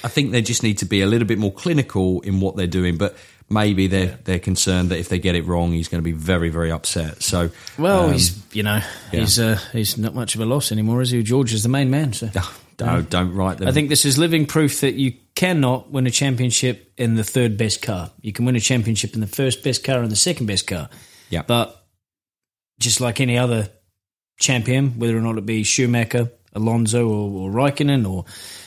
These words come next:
Speaker 2: anyone else, you're in the third best car, even Lewis Ham-, Lewis Hamilton can't win.
Speaker 1: No, no.
Speaker 2: So
Speaker 1: Not,
Speaker 2: he's just
Speaker 1: not when you're that far off.
Speaker 2: he's just normal.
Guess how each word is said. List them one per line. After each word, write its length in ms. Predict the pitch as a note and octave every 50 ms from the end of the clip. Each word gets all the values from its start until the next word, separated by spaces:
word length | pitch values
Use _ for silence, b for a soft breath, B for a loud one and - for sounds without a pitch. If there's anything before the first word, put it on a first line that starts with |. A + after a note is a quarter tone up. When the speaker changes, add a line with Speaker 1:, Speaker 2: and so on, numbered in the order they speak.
| B B B
Speaker 2:
anyone 320 | C3+ C#3 C3 B2 A2+ A2
else, 340 | A2 G#2+ A2 G#2+ - - - -
you're 120 | A#2+ A#2+
in 60 | A#2+ A2+
the 60 | G2+
third 240 | - - D3 B2+ G#2
best 220 | A2+ G#2+ - -
car, 320 | - A2+ G#2+ G#2+ G2 F#2 - _ _ _ _ _
even 220 | - B2 A2 A2 G#2+
Lewis 220 | G#2+ G#2+ G2 F#2+
Ham-, 180 | F#2+ G2+ G2 G2 - -
Lewis 460 | A#2 A#2 A2 G2+ G#2 A2+ A2 G2+ -
Hamilton 280 | A2+ G#2+ G2+ G2 F#2+
can't 200 | F2 - G2 E2+ C#2
win. 140 | C#2+ - - -
Speaker 1:
No, 180 | G#2 F2 D2+ - _ _ _ _ -
no. 80 | D#2 -
Speaker 2:
So 140 | - A2 G#2+
Speaker 1:
Not, 100 | B2+ D#3
Speaker 2:
he's 80 | D#3+ -
just 80 | F3
Speaker 1:
not 160 | F3 F#3+ D#3 C#3+
when 160 | F3+ F3 D#3+
you're 80 | D#3 C3
that 220 | C#3+ C3 - -
far 260 | - - G#2+ G2 F#2 F2
off. 180 | E2 - - -
Speaker 2:
he's 180 | D3 C3+ A#2
just 360 | A#2+ B2 A2 - - - - A#2
normal. 500 | A2 A2 A#2 A2+ A2 G2+ F2+ D2 -